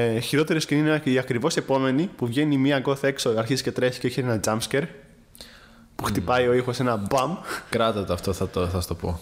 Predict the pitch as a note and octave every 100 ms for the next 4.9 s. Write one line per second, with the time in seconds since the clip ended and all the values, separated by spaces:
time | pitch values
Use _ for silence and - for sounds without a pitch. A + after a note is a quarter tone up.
0 | - A2+ A2 C#3 G#3 - - - - A#2+
1 | B2 B2 A#2+ A#2 B2+ B2 B2+ B2 A#2 D3
2 | G#3 - - - - - - - - -
3 | - - - B2 B2+ B2+ B2 B2 A#2+ B2
4 | G#2+ A2+ - G#2 F#2 F2 E2+ -